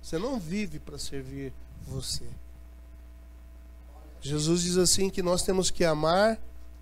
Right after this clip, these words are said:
o outro como a nós mesmos. Aí você chega no, diante do espelho e fala assim: "Tá pronto pra amar o outro?"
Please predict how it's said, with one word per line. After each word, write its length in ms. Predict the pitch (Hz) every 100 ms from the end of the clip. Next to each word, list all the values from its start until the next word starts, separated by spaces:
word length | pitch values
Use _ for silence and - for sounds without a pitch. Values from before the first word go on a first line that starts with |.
| -
o 100 | -
outro 460 | 151 160 202 220 175
como 420 | - 180 202 175
a 200 | 180 262 - - - - - - - - - - - -
nós 280 | 135 151
mesmos. 680 | 165 139 131 120 123 - - - - - - - - - - - - - - -
Aí 120 | 135
você 320 | 139 - -
chega 280 | 170 180 175
no, 240 | 180 180 - - 214 160
diante 300 | 147 165 165
do 100 | 160
espelho 720 | 156 143 - 160 190 202 220 220 - - - - - - -
e 100 | 143
fala 280 | 147 147
assim: 420 | 147 - 151 139 - - - - -
"Tá 100 | 131
pronto 600 | - 151 190 196 151 - - - - - -
pra 140 | 143 135
amar 320 | 131 139 143
o 60 | 131
outro?" 520 | 139 196 233 -